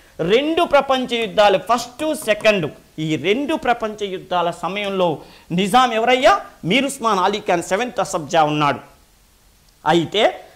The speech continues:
ఇప్పుడు దానికి దీనికి ఏంటి అనంటే, ఆ రెండు యుద్ధాలు ప్రపంచ యుద్ధాలు జరుగుతున్నప్పుడు, రెండు యుద్ధాల సమయంలో, ఆ యుద్ధం సమయంలో కానీ ఈ యుద్ధ సమయంలో కానీ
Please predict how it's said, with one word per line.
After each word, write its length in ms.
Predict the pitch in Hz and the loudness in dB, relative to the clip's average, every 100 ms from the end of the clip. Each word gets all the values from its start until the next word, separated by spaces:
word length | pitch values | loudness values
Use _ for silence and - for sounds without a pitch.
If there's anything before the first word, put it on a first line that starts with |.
| _ | _
ఇప్పుడు 220 | 240 294 | -8 -6
దానికి 640 | 202 170 220 311 349 359 370 | -4 -2 0 -2 -2 -4 -4
దీనికి 380 | 311 277 262 | -6 -8 -6
ఏంటి 640 | 262 226 254 277 285 277 269 _ _ _ - | -6 -2 -2 -2 -4 -4 -6 _ _ _ -4
అనంటే, 640 | 170 170 156 180 151 151 - - _ | -2 -2 0 0 0 -4 -14 -20 _
ఆ 220 | 202 240 240 | 2 4 4
రెండు 460 | 220 277 330 370 | 0 -4 -6 -4
యుద్ధాలు 600 | 349 311 - 277 277 302 | -4 -4 -4 2 4 4
ప్రపంచ 640 | - 226 226 302 294 277 247 | 0 -2 0 -2 -2 -6 -8
యుద్ధాలు 460 | 208 170 220 220 | -8 -2 0 0
జరుగుతున్నప్పుడు, 1200 | 160 175 254 262 220 208 185 - 180 160 151 143 - - 123 | -2 -4 -4 -4 -6 -4 -4 -4 -4 -2 -4 -6 -16 -18 -8
రెండు 320 | 156 214 240 | -6 -4 -6
యుద్ధాల 520 | 226 240 - 294 294 - | -6 -6 2 2 2 -2
సమయంలో, 500 | 233 214 196 160 113 - | -8 -6 -4 -4 -6 -10
ఆ 160 | 135 160 | -6 -4
యుద్ధం 500 | 190 185 208 226 226 | -6 -10 -10 -10 -12
సమయంలో 380 | 226 233 247 247 | -12 -10 -8 -8
కానీ 360 | 240 254 262 359 - _ - | -8 -8 -8 -12 -14 _ -4
ఈ 60 | |
యుద్ధ 300 | 262 330 247 | -2 -2 0
సమయంలో 480 | 285 254 240 226 208 | -2 -2 -8 -4 -4
కానీ 520 | 196 180 185 170 147 | 0 0 2 0 -2